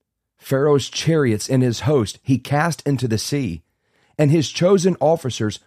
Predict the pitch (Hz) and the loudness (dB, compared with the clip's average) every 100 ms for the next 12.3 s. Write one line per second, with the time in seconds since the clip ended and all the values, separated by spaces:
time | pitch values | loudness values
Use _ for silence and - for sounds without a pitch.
0 | - 127 120 - 175 123 - 123 120 110 | -4 -2 -2 -2 0 0 0 2 2 2
1 | 117 98 - 110 87 76 _ _ _ _ | 0 -2 -4 -4 -4 -10 _ _ _ _
2 | _ _ 131 123 160 160 131 - - 143 | _ _ -4 -2 2 4 4 -2 -4 0
3 | 131 123 95 87 80 - _ _ _ 135 | 0 0 -2 -6 -8 -14 _ _ _ 2
4 | 165 165 123 139 160 180 147 135 110 107 | 4 2 2 4 4 2 0 0 0 -2
5 | 92 123 120 - - - 113 120 101 - | -2 0 0 -2 -14 -8 -4 -2 -4 -8
6 | - 123 117 87 76 _ _ _ _ _ | -6 -2 -2 -4 -10 _ _ _ _ _
7 | _ _ 135 135 120 135 151 107 113 143 | _ _ 4 4 4 4 4 2 2 2
8 | 113 101 - 117 110 113 110 98 - _ | 2 0 0 0 2 2 0 -2 -10 _
9 | _ 110 131 135 165 170 170 - 123 110 | _ -4 2 2 4 4 2 0 -2 0
10 | - 123 127 95 71 _ _ _ _ _ | 0 0 0 -4 -10 _ _ _ _ _
11 | 107 143 127 113 135 156 143 98 - 165 | 2 4 4 4 4 2 0 -4 0 2
12 | 135 98 90 | 2 -2 -6